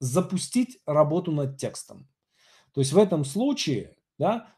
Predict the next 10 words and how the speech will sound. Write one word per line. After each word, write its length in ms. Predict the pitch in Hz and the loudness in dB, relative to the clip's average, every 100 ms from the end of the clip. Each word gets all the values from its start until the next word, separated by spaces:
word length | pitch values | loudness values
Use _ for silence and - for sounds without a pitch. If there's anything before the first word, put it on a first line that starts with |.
| - | -2
вы 200 | 131 240 | 4 6
её 200 | 214 202 | 8 6
запустили, 1000 | 175 190 196 185 - 277 277 156 98 - - | 4 2 0 -4 -2 0 2 0 -2 -8 0
прервали, 600 | 165 190 190 254 269 143 | 4 4 4 4 4 2
да, 200 | 143 214 | 2 2
прерывание — 580 | 165 170 175 226 220 185 | 2 0 0 0 0 -2
это 100 | 175 | 2
не 100 | 185 | 2
очень 300 | 156 - 113 | 2 -2 -8
хорошо, 560 | 110 110 113 - 82 | -8 -8 -8 -10 -14